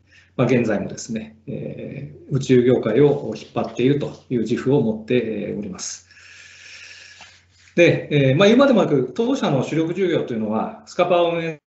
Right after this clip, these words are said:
するメディア事業と、静止通信衛星を運用する宇宙事業、この二つなんですが、まあ、残念ながら昨今のテレビ、テレビ離れ、えー、ということで、まあ、メディア事業も非常に厳しい課題に直面しておりますし、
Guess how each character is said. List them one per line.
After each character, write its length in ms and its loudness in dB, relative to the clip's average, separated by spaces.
す 140 -8
る 180 2
メ 160 -2
デ 80 -2
ィ 100 4
ア 60 2
事 140 -8
業 140 -6
と、 460 -14
静 180 2
止 280 -2
通 140 -4
信 180 -2
衛 40 0
星 160 -2
を 40 -2
運 120 -4
用 100 -2
す 140 -12
る 80 -10
宇 60 -12
宙 160 0
事 140 -4
業、 300 -6
こ 80 -2
の 60 2
二 220 -2
つ 120 -6
な 80 -6
ん 100 -10
で 60 -14
す 160 -10
が、 360 -4
ま 80 4
あ、 20 4
残 160 6
念 140 6
な 80 6
が 80 6
ら 80 2
昨 220 2
今 80 0
の 80 -2
テ 180 -2
レ 80 2
ビ、 180 -8
テ 100 2
レ 100 6
ビ 100 0
離 220 2
れ、 380 -16
え 460 -6
ー、 20 -20
と 60 -6
い 80 -4
う 60 -8
こ 60 -8
と 120 -8
で、 280 -2
ま 160 -4
あ、 20 -10
メ 80 -4
デ 300 2
ィ 260 4
ア 40 4
事 120 2
業 160 2
も 100 -8
非 140 -8
常 120 -4
に 80 -2
厳 200 -4
し 480 -6
い 60 -20
課 100 -8
題 160 -2
に 60 -6
直 260 -10
面 220 -14
し 120 -16
て 120 -10
お 120 -14
り 60 -10
ま 120 -8
す 100 -14
し、 360 0